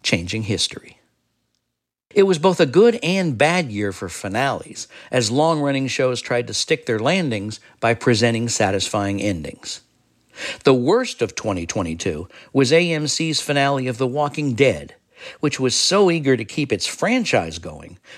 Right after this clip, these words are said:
that the final episode included promos for two coming Walking Dead spin-offs, featuring characters you then knew would survive the finale.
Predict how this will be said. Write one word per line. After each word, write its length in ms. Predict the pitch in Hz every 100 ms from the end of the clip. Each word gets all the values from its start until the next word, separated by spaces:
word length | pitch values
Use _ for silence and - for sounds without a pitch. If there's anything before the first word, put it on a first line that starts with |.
| -
that 140 | 143
the 80 | 151
final 420 | - 180 185 156
episode 480 | 190 202 147 120 107
included 480 | 120 - 139 123 -
promos 520 | - 208 160 113 110 - _
for 120 | 156
two 340 | 143 - 233 226
coming 500 | - 180 175 160 120
Walking 440 | 131 143 143 131
Dead 220 | 123 127
spin-offs, 800 | 117 - 143 123 92 - - - _ _ _
featuring 760 | - - - 190 165 151 139 135
characters 640 | - 226 180 - 110 110 - -
you 160 | 151 135
then 320 | 120 196 143
knew 200 | 104 98
would 220 | 110 127
survive 720 | - 139 117 151 101 95 107
the 100 | 98
finale. 560 | - 135 120 - -